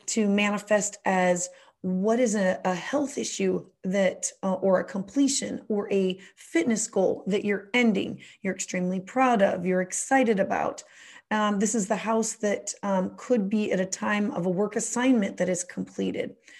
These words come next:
This could be the end of a working relationship with colleagues. Um, this could be you retiring, you moving, resigning. Um, the sixth house is our day-to-day, what we do. So since we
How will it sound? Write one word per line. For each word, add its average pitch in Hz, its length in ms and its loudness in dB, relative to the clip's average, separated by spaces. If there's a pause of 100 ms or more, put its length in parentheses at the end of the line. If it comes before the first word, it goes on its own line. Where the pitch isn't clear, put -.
(200)
This 233 100 4
could 226 180 2
be 220 100 4
the 220 200 2
end 220 160 4
of 196 80 2
a 226 60 4
working 247 480 2
relationship - 680 -4
with 190 160 -4
colleagues. 226 640 0 (460)
Um, 196 640 2
this 220 180 2
could 208 240 0
be 202 140 -2
you 185 240 0
retiring, 220 880 2
you 190 200 0
moving, 220 800 4 (220)
resigning. 220 1040 4 (420)
Um, 202 500 0
the 220 120 4
sixth 294 420 -4
house 220 480 2
is 190 140 0
our 190 220 -2
day-to-day, 180 1000 2 (440)
what 185 380 2
we 190 160 2
do. - 440 -4 (180)
So 214 480 4
since 277 320 0
we 233 480 2